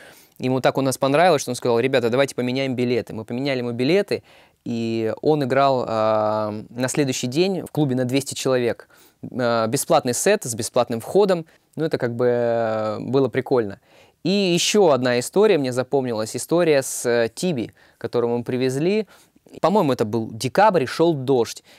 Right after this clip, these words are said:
И ночью, э, ударил минус, ударили морозы,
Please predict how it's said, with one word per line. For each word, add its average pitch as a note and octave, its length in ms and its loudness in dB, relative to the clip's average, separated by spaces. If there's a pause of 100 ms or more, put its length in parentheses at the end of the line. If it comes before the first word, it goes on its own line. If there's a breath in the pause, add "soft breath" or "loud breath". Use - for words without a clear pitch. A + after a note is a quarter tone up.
(120 soft breath)
И C3+ 200 -2
ночью, B2 680 0
э, A#2 1300 2 (100)
ударил B2 380 2
минус, G#3+ 380 0
ударили A#2 440 2
морозы, D#3+ 480 4